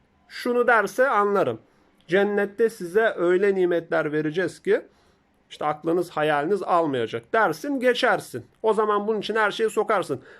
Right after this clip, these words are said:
Ama orada çadır var, yok efendim oda var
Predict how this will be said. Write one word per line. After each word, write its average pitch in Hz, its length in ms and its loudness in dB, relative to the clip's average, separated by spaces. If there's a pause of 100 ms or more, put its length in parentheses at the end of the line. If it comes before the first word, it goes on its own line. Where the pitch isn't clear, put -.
(120)
Ama 170 220 2
orada 165 340 4
çadır 143 340 -2
var, 196 300 0 (480)
yok 160 140 -4
efendim 156 420 -2 (100)
oda 156 360 0
var 196 300 0